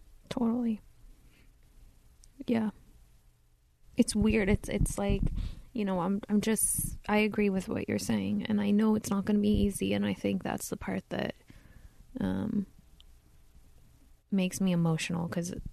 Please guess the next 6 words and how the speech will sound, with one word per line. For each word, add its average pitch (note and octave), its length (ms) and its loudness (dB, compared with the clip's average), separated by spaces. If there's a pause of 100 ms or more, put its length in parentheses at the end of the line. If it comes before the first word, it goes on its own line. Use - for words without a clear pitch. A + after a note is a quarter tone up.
it's - 300 -6
just - 360 -4 (960)
hard F#3 440 2
for G3+ 200 2
me F3+ 280 4
to F3+ 600 2